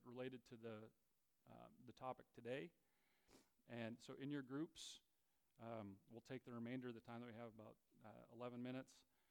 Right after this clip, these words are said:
and just pray with one another, pray for one another, pray for these things.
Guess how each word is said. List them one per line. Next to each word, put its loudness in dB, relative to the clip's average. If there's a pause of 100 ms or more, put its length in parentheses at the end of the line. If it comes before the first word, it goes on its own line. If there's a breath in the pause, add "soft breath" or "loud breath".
(280 soft breath)
and -2 (160)
just -4 (1300)
pray 6
with 0
one -2
another, 4
pray -4
for -6
one 0
another, 0
pray -4
for -10
these -4
things. -2